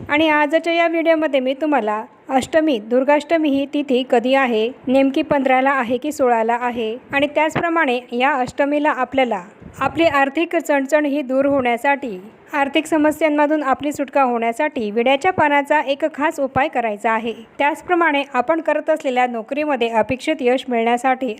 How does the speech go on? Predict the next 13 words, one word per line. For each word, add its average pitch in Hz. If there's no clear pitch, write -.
आणि 294
जर 269
तुमच्यावर 269
खूप 285
कर्ज 247
झालं 277
असेल 262
तर 254
त्या 254
कर्जमुक्तीतून 320
तुम्हाला 302
मार्ग 254
मिळण्यासाठी 285